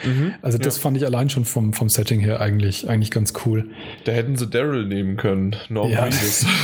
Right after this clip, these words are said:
Speaker 2: <laughs> Musste da auf jeden Fall auch an Walking Dead, äh, denken und dadurch, dass es halt dann sich auch ja schließlich als ein Zombie-Postapokalypsen-Szenario herausgestellt hat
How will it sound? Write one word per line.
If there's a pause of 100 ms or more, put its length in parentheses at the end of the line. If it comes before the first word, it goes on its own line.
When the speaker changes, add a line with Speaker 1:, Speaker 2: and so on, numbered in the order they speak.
(160)
Speaker 2:
<laughs>
Musste
da
auf
jeden
Fall
auch
an
Walking
Dead,
äh,
denken
und
dadurch,
dass
es
halt
dann
sich
auch
ja
schließlich
als
ein
Zombie-Postapokalypsen-Szenario
herausgestellt
hat